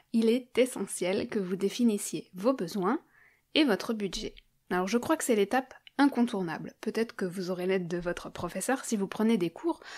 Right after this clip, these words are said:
mais quoi qu'il en soit, voici quelques petites questions à vous poser pour vous guider dans votre choix, parce que des flûtes, il y en a vraiment pour tous les goûts et pour tous les besoins.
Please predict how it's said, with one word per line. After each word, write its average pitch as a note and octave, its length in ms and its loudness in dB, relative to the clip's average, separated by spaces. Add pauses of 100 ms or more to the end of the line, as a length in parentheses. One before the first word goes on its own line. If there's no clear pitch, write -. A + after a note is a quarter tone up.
(320)
mais F#3+ 80 2
quoi C#4+ 160 4
qu'il A3+ 240 -2
en E3+ 80 -2
soit, - 400 -6 (100)
voici G3+ 420 -4
quelques B3+ 360 -2
petites B3+ 400 -6
questions A3+ 560 -2
à G#3+ 80 2
vous C4 100 0
poser G#3+ 320 0
pour G#3 240 -10
vous F#3 220 -4
guider G#3+ 260 0
dans F#3+ 160 0
votre F3 300 -8
choix, - 340 -8 (100)
parce - 220 -12
que - 80 -12
des F3 160 -4
flûtes, - 380 -10
il G#3+ 160 -2
y G#3+ 100 0
en G3 100 0
a E3 120 -8
vraiment G3 480 -2 (180)
pour - 180 -2
tous - 120 -2
les G3+ 160 4
goûts F#3+ 220 -4 (280)
et C#4+ 80 2
pour A#3 220 -6
tous A#3+ 140 -4
les A3+ 120 2
besoins. F3+ 380 -8